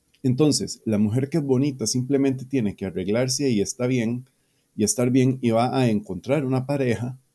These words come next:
que lo va a dar todo por ella, porque sabe que este sujeto posiblemente nunca tenga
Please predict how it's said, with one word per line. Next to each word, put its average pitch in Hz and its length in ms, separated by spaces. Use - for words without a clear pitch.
que 123 140
lo 110 140
va 123 300
a 123 40
dar 120 240
todo 101 400
por 104 240
ella, 127 340
porque 110 260
sabe 139 380
que 101 160
este 101 240
sujeto 127 480
posiblemente 113 720
nunca 110 260
tenga 101 460